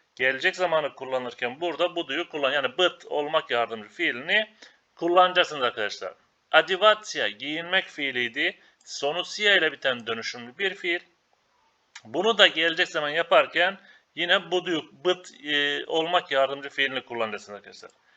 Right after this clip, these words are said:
Ya budu adivatsia, ben giyineceğim. Tı budiş adivatsia, sen giyineceksin. On ana budit adivatsia, o giyinecek. Mı budim adivatsia, biz giyineceğiz.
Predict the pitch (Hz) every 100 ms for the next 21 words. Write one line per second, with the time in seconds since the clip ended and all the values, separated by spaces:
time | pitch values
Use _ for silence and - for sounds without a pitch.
0 | _ _ _ 110 135 151 151 196 226 208
1 | 190 170 165 151 151 147 - 143 135 151
2 | - 113 113 117 110 110 107 104 135 151
3 | 165 _ _ _ _ - 151 147 208 202
4 | 196 180 - 143 127 127 123 113 - -
5 | 110 - 107 107 104 107 104 151 - 175
6 | 170 170 _ _ _ _ _ _ - 185
7 | 208 185 180 170 160 165 165 165 - 151
8 | 139 131 131 127 - 110 - 139 135 151
9 | 156 165 151 165 - _ _ _ 120 147
10 | 175 175 170 131 135 202 180 190 175 -
11 | 147 131 135 131 131 - 120 113 104 -
12 | _ _ _ 113 147 151 165 175 175 160
13 | 175 170 -